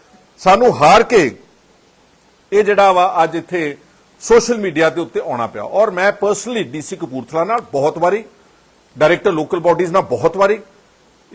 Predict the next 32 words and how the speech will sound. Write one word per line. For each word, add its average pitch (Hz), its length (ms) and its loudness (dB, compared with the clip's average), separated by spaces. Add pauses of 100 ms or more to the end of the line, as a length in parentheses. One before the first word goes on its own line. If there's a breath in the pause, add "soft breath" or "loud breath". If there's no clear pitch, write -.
even, 190 160 0
ਅ, 170 320 -2
ਸੈਕਟਰੀ 185 340 -6
ਲੋਕਲ 170 260 -4
ਬਾਡੀਜ਼ 165 340 0
ਨਾਲ 170 100 -4
ਬਹੁਤ 156 380 -2
ਵਾਰੀ, 202 280 0 (680)
ਮਤਲਬ 165 200 -4
ਇਹ 190 200 2
ਸਾਰੇ 208 360 2
ਚੱਕਰਵਿਊਹ 170 460 -4
ਦੇ 156 80 -4
ਵਿੱਚ 139 220 -6
ਪਏ। 110 180 -12 (500)
ਮੈਨੂੰ 190 180 -6
ਤਾਂ 262 120 4
ਇਹ 240 60 4
ਸਮਝ 196 320 -4
ਨਹੀਂ 226 160 -6
ਆਉਂਦੀ 143 500 -6 (320)
ਕਿ 214 80 -2
ਕਿਹੋ 202 280 0
ਜਿਹੀ 214 120 -8
ਸਰਕਾਰ 202 400 0
ਅਸੀਂ 196 160 -8
ਚੁਣ 180 220 -6
ਰਹੀ 175 160 -6
ਹੈ। 165 80 -14 (580 soft breath)
ਤੁਸੀਂ 208 260 -6
ਭਗਵੰਤ 185 440 0
ਮਾਨ 208 340 -2